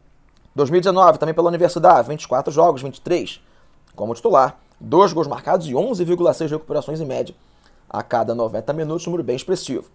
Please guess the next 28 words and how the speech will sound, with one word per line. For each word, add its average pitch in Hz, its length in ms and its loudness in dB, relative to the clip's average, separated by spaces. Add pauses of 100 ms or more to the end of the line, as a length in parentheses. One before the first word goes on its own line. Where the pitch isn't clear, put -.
(340)
Dois 185 140 2
mil 240 100 0
e - 40 0
vinte, 208 260 0
começa 143 320 0
pela 165 120 -2
Universidade, 165 540 2
se - 60 -14
transfere 135 440 2 (840)
pro 131 100 -4
Palmeiras, 170 520 4
vinte 160 180 -4
e 165 40 -6
dois 165 140 0
jogos, 151 280 6
dezoito 147 480 2
como 120 180 -10
titular, 139 460 2 (380)
um 220 160 0
gol 160 120 2
marcado 156 460 4
e 143 40 0
oito 180 280 2
vírgula 156 280 0
oito 143 180 -2
recuperações 147 480 -8
em 175 60 -8
média 127 340 -8